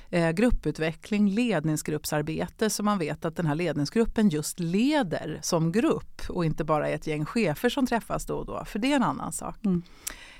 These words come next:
Speaker 1: Eh, och det kan vara konflikthantering, men oftast går det inte så långt eftersom vi har många långa samarbeten.
Speaker 2: Mm.
Speaker 1: Och då får vi komma in innan det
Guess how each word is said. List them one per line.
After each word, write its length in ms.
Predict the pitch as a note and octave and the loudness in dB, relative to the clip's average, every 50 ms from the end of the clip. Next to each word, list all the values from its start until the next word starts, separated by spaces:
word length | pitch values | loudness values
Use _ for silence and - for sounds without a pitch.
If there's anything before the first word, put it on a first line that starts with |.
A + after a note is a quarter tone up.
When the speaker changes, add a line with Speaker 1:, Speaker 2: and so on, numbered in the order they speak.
| - | -4
Speaker 1:
Eh, 280 | - F#3 F3 E3+ E3+ E3+ | 0 2 4 6 6 4
och 160 | - - A3 | 4 6 6
det 100 | G#3+ G#3 | 6 6
kan 160 | - G3 F#3 | 6 6 4
vara 120 | F3 D#3 D3+ | 4 4 2
konflikthantering, 920 | - F3 E3 D#3 F3 D#3+ - - D3 C#3 - - D#3+ D#3+ D#3+ E3 F3 F#3+ | 2 0 -2 -2 -2 -4 -2 -2 -2 -2 -2 -2 -2 -2 0 0 2 2
men 140 | G3+ G#3 - | 2 2 4
oftast 600 | - A#3+ - - - C#4 C4+ B3+ - - - - | 2 2 0 0 0 0 0 0 0 -2 -4 -4
går 280 | A3 A3 B3 C#4 D4+ D4+ | -2 0 0 2 2 2
det 120 | D#4 D4+ | 2 2
inte 340 | C#4 B3 G#3+ G#3+ - D4 D#4+ | 2 2 2 0 0 0 0
så 180 | - F#3 D#3+ | 0 0 -2
långt 500 | - - - - - D#3+ - - - - - | -2 -2 -4 -4 -6 -10 -12 -16 -18 -14 -10
eftersom 340 | - F#3+ - - - E3+ E3 | -8 -8 -6 -2 -2 -2 0
vi 100 | D#3+ D#3+ | 0 0
har 100 | D#3+ D#3 | 0 0
många 380 | E3+ E3+ F3+ F3+ E3 D#3 D#3 E3 | 0 0 0 0 0 0 0 2
långa 400 | F#3 A3 G#3+ F#3 F#3 G#3+ A#3+ - | 2 4 4 4 4 2 2 2
samarbeten. 640 | - F3 - - - - - - - - - - - | 0 -2 -4 -4 -6 -6 -8 -8 -10 -12 -10 -4 -2
Speaker 2:
Mm. 200 | G#3+ G3+ G#3 A#3 - - - - - - - - | 0 0 0 -2 -8 -16 -20 -20 -20 -20 -20 -20
Speaker 1:
Och 180 | - - - | -18 -8 -6
då 60 | F#3+ F3 | -6 -4
får 120 | - G3 | -2 -2
vi 80 | F3+ D#3 | -2 -2
komma 320 | - - F3 E3+ E3+ D#3+ | 0 0 0 2 2 2
in 180 | D#3 D3 D#3 - | 0 0 -2 -2
innan 460 | - G3 E3 D#3 D#3 D#3+ E3 E3+ D#3+ | 0 0 0 2 2 0 -2 -2 -2
det 200 | D#3+ C#3+ C#3+ | -4 -4 -6